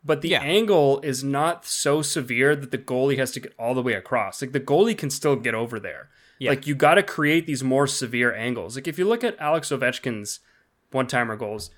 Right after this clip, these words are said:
Speaker 1: yeah, it's O-, it's Ovechkin. He's, he's the greatest goal scorer of all time, but they find ways to get these really tough angles for the goalie to cover,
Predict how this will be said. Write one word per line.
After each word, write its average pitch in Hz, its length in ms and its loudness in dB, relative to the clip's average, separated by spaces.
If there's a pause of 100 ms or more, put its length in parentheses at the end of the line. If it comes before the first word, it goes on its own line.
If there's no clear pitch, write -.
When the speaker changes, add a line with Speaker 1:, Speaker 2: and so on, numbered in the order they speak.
(140)
Speaker 1:
yeah, 160 240 4
it's 120 140 -2
O-, 139 180 2
it's 139 160 -4
Ovechkin. 123 500 0
He's, 113 340 -8
he's 117 220 -8
the 110 60 -10
greatest 120 320 -2
goal 120 160 -6
scorer 113 260 -6
of 107 60 -6
all 104 120 -4
time, 127 380 0
but 113 280 -2 (580)
they 139 160 4
find 202 300 4
ways 143 320 4
to 135 100 -4
get 123 200 0
these 117 180 -8
really 135 260 4
tough 131 280 -2
angles 120 360 -6
for 123 120 -8
the 110 80 -10
goalie 110 280 -4
to 101 60 -14
cover, 104 460 -4